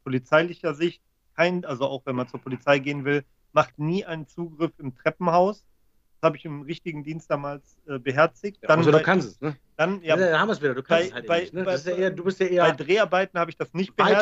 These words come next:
Speaker 1: beherzigt.
Speaker 2: Flur. Du bist
Speaker 1: Nee,
Speaker 2: eher der Gepard.
Speaker 1: es war, es war ein sehr enger Flur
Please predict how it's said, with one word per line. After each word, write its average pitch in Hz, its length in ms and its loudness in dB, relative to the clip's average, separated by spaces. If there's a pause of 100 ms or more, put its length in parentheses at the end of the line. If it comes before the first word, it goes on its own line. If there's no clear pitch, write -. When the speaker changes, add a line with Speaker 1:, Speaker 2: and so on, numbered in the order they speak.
Speaker 1:
beherzigt. 240 220 -6
Speaker 2:
Flur. 233 380 -2 (320)
Du 165 120 -20
bist 185 120 2
Speaker 1:
Nee, - 60 4
Speaker 2:
eher 262 80 8
der 208 80 6
Gepard. 160 480 -2
Speaker 1:
es 175 120 -12
war, 185 200 2
es - 200 -14
war 180 100 0
ein 170 80 -8 (140)
sehr 180 160 -6
enger 202 220 -10 (140)
Flur 247 320 -4